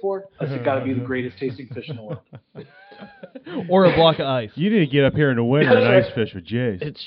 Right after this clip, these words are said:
Speaker 4: true.
Speaker 3: Yeah, man.
Speaker 2: Come, come through
Speaker 1: What's
Speaker 2: in the
Speaker 1: that?
Speaker 2: win-, you need to come through in the wintertime and ice fish with Jays.
Speaker 1: Yeah, I do. I've got an ice, I have an ice rod because I, it was ended up, like, uh, in, I think I was in, like, Minnesota or Wisconsin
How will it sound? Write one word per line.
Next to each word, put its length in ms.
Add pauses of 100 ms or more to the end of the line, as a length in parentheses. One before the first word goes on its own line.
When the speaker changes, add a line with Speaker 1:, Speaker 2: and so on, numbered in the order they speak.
Speaker 4:
true. 400 (280)
Speaker 3:
Yeah, 120
man. 220 (480)
Speaker 2:
Come, 220 (120)
come 160
through 160
Speaker 1:
What's 100
Speaker 2:
in 40
the 60
Speaker 1:
that? 260
Speaker 2:
win-, 100
you 100
need 20
to 100
come 220
through 160
in 40
the 80
wintertime 540
and 100
ice 200
fish 240
with 100
Jays. 400 (1000)
Speaker 1:
Yeah, 180
I 160
do. 200 (240)
I've 200
got 220
an 80
ice, 280
I 140
have 180
an 80
ice 240
rod 220
because 260
I, 260 (340)
it 160
was 120
ended 220
up, 160
like, 180 (840)
uh, 420
in, 420 (160)
I 40
think 120
I 40
was 100
in, 100
like, 220
Minnesota 720
or 120
Wisconsin 680